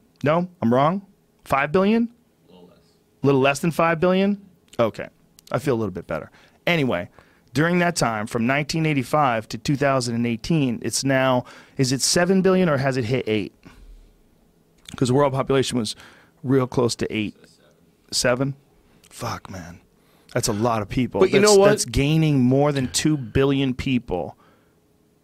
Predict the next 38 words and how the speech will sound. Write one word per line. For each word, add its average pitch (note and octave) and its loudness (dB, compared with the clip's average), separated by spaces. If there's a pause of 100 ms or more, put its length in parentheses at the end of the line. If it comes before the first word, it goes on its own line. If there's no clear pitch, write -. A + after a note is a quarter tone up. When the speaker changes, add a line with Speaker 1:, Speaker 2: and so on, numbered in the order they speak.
(580)
Speaker 1:
in C3 2
just B2 -2
a B2 -2
few B2 -4
decades. G2+ -6
So - -4
you B2+ 0
keep C3 -4
doing C3 0
that. D2 -10 (400)
You A#2 -4
do C3+ 2
that C3+ 4
a A#2+ -2
few C#3 -4
decades B2 -2
more. A#2+ 0
Does B2 -2
it A2 -4
accelerate? D#3 0 (400)
It D3 -2
must, F#3 0
because C3 0
there's A#2+ -2 (100)
two C3+ 0
billion A#2+ 0
more B2 2
people G#3+ 0
having A#2 -2
people. A3 -4 (320)
So - -2
it's B2+ -2
gotta E3 0
accelerate C3+ 0
Speaker 3:
But - -4
they're E3 4
all, E3+ 2
Speaker 1:
exponentially. - -18